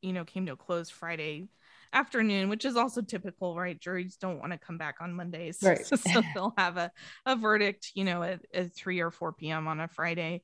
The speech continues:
Speaker 1: um, which is what happened here. And so I think immediately after, the attorneys were discussing, um, those motions regarding, um,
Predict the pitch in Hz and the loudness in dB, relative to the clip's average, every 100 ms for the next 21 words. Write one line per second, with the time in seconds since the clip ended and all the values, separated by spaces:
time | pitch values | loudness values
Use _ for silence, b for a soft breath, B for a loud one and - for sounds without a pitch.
0 | _ - 160 160 175 175 175 165 160 - | _ -2 0 0 -4 -6 -8 -4 -6 -4
1 | 151 - 170 165 143 143 139 - 165 170 | -8 -4 -6 -6 -8 -8 -10 -10 -8 -8
2 | - 160 180 170 175 156 - 139 143 139 | -8 -10 -8 -8 -8 -8 -10 -8 -10 -10
3 | 180 180 175 156 - 151 165 - 139 170 | -10 -10 -10 -12 -12 -12 -12 -14 -16 -14
4 | - - 143 117 170 170 185 b b b | -16 -14 -14 -14 -14 -10 -10 b b b
5 | b _ 180 165 151 160 165 - 185 180 | b _ -2 0 -2 -6 -10 -12 -6 -2
6 | 156 160 165 - _ - 190 170 170 170 | -2 -2 -6 -14 _ -2 0 0 0 -4
7 | 156 151 165 175 156 151 156 151 143 - | -6 -6 -8 -6 -6 -6 -8 -8 -10 -10
8 | - 127 110 180 | -8 -6 -6 -8